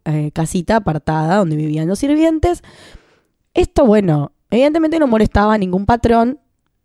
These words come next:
mientras no se metiese con nadie que fuese de, de interés familiar,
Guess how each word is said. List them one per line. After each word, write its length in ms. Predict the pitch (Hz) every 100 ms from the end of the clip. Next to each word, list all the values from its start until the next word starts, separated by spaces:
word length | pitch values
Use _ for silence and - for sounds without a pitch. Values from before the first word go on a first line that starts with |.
| -
mientras 760 | 202 190 190 185 202 226 -
no 180 | 170 160
se 120 | -
metiese 520 | 180 160 156 151 - 196
con 240 | 160 147
nadie 560 | 147 151 156 170 190 - _ _
que 160 | - 151
fuese 400 | - 156 202 185
de, 260 | 151 143
de 100 | 147
interés 440 | 156 151 156 180 147
familiar, 540 | 160 156 196 165 139